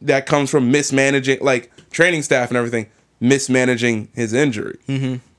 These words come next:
Speaker 1: So I feel like that's one of the reasons why he's like, "Yo, just get me out of here, bro. Like, I don't wanna be around." You know what I'm saying?
Speaker 2: Yeah.
Speaker 1: And it's, it's weird 'cause it's like, I think right now he's at, like, a career, like, he's at, like, a, I, what am I gonna do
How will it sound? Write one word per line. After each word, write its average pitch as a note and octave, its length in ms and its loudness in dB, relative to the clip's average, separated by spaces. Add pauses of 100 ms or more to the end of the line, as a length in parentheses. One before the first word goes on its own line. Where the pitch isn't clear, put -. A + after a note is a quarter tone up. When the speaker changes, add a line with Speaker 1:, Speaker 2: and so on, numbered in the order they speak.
(120)
Speaker 1:
So C3 200 0
I B2 100 2
feel D#3 180 0
like C#3 160 0
that's C3+ 260 0
one C#3 220 0
of D3 60 0
the C#3 60 -2
reasons C3+ 240 0
why B2 120 2
he's C3 100 -4
like, A#2 140 -4
"Yo, A2+ 160 -2
just D3+ 180 -14
get D#3 140 -8
me G2+ 100 -12
out - 220 -16
of - 60 -20
here, - 220 -16
bro. - 280 -16 (640)
Like, C3 180 -4
I D3 140 2
don't C3+ 80 0
wanna A2 160 -4
be G2 200 -12
around." - 340 -16 (460)
You C#3+ 100 0
know C#3 40 4
what C#3 40 2
I'm C#3+ 60 -2
saying? D3+ 320 0
Speaker 2:
Yeah. C3 280 0
Speaker 1:
And F3 120 4
it's, F#3+ 120 -2
it's F#3+ 220 0
weird B3+ 420 0
'cause F3 160 0
it's F3+ 120 -4
like, G3 260 0 (1200)
I D3+ 100 4
think G#3 180 0
right F#3+ 160 4
now F#3+ 200 2
he's F#3+ 200 0
at, E3 140 2
like, D#3 180 0
a C3+ 60 -4
career, D#3 540 0
like, C3 200 0
he's D#3 240 -2
at, D3 200 2
like, C3 260 0
a, A#2 180 0 (640)
I, D3 420 0
what C#3 260 0
am D3 80 0
I C#3 80 0
gonna C3 240 0
do A#2+ 440 -2